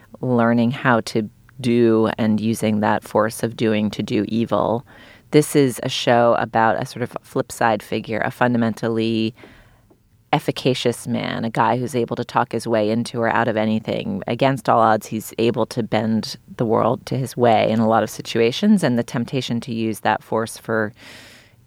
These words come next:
evil and his desire to use it for good instead is, like, really interesting and morally and psychologically complex and fascinating and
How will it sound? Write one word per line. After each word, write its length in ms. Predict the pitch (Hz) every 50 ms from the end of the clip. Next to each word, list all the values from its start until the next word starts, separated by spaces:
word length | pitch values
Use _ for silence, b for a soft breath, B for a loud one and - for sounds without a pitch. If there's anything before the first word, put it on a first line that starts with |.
| -
evil 340 | 139 160 151 117 127 120 113
and 180 | 110 110 101 127
his 240 | 139 120 107 - -
desire 600 | - - 131 120 - 120 110 113 117 113 110 110
to 140 | - - 110
use 240 | 110 110 110 107
it 100 | 117 -
for 160 | - - 110 117
good 360 | 110 - 110 110 107 107 104
instead 800 | 104 107 107 - - - - 117 123 123 - - - - - - _ - -
is, 340 | - - 107 113 - - -
like, 160 | 117 110 - - - -
really 680 | 127 131 156 196 220 208 180 160 151 143 135 123 123 - - - _ -
interesting 680 | 170 180 - - 170 160 - - 160 151 147 143 135 117
and 420 | - 107 113 113 113 117 107 - -
morally 540 | 123 123 139 147 151 156 160 160 156 147
and 120 | 147 139 120
psychologically 600 | - 127 - 135 127 127 131 123 135 - 123 127
complex 560 | - - 120 113 - 143 120 117 - - - -
and 160 | - 110 107
fascinating 800 | - - - 113 113 113 - 123 120 117 113 117 117 117 113 -
and 360 | - - 110 113 113 107